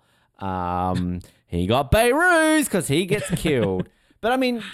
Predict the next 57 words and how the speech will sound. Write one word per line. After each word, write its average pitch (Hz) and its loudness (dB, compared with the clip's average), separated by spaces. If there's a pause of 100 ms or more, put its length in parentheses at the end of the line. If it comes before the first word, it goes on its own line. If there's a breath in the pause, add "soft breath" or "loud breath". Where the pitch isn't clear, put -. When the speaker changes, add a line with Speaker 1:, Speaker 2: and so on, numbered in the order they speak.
Speaker 1:
I 226 0
just, 285 -2
I 214 2
love 208 2
this 294 -2
kind 160 -2
of, 147 2
like, 131 -2
back 135 0
and 170 -2
forth, 151 0
and 151 -4
you 120 0
got 117 -2
Suspicious - -2
Jack - -6 (340 soft breath)
as 113 -2
they're 113 2
kind 113 -2
of 107 0
going 113 0
through 117 -4
that. 120 -2 (180 loud breath)
I 220 0
do 285 0
love 208 0
their, 160 2
their 139 -2
way 127 2
of 113 0
looking 120 -2
through 107 0
things. 92 -6
Like, 120 -4
fucking 147 -4
Not 170 -2
Mandy, 147 0
he's 120 2
just 107 -2
flicking 143 -6
through 123 -2
C 113 0
Ds, 110 2
trying 117 -2
to - -4
find 110 -2
a 101 -2
Barry 107 0
Manilow 101 0
C 92 -2
D 90 0
to 87 -6
put 95 -2
on 95 -4
while 92 -4
they 87 -4
listen. 90 -6